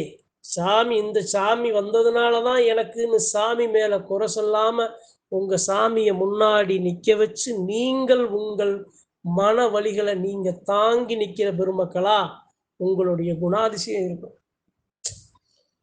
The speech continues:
"எவ்வளவு கருமாயங்கள் வந்தாலும் எல்லாம் பரவாயில்லப்பா" அப்படின்னு நானே சகிச்சு நானே தாங்கி என் சாமிக்கு,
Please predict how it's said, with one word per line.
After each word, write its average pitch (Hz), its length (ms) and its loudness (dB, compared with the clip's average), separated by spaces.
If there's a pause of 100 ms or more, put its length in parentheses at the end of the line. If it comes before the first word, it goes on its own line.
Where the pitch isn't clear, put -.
(100)
"எவ்வளவு 220 560 2
கருமாயங்கள் 269 640 4
வந்தாலும் 233 440 2
எல்லாம் 196 380 2
பரவாயில்லப்பா" 202 880 2
அப்படின்னு 175 500 -2
நானே 220 680 4 (160)
சகிச்சு 214 500 0
நானே 202 460 2
தாங்கி 202 460 -2
என் 185 240 -2 (160)
சாமிக்கு, 254 720 0